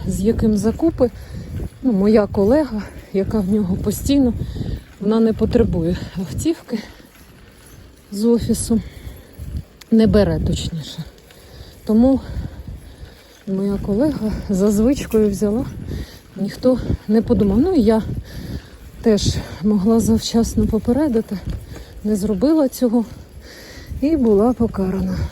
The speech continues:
Я якось не знайшла хвилинки, щоб подзвонити, сказати, що мені треба буде автівка. Тож поплатилась. Ну і це ось такий наочний приклад того, як зручно, в лапках,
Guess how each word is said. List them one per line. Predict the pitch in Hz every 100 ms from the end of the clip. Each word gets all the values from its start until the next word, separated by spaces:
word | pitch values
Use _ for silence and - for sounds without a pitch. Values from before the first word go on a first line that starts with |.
| - - - - - - - - - - - - - - - - - -
Я | 185
якось | 190 - - -
не | 233
знайшла | 220 247 247 240
хвилинки, | 226 - 220 226 196 196
щоб | - 190
подзвонити, | - 208 190 226 247 254 202 - - - - - - - - -
сказати, | - 190 220 202
що | - 220
мені | 214 220
треба | 226 214 214
буде | 190 185
автівка. | 202 - - - - - - -
Тож | 240 -
поплатилась. | 214 202 233 226 175 147 175 - -
Ну | 254 311 302
і |
це | - -
ось | 262 226
такий | 262 - 247
наочний | 240 262 262 - 240
приклад | 226 262 262 247 226
того, | 262 240 330 311 - - - - - - -
як | 196 240 202
зручно, | 190 226 320 - - 247 247 - - - - - - - -
в | 214
лапках, | 220 - - 220 -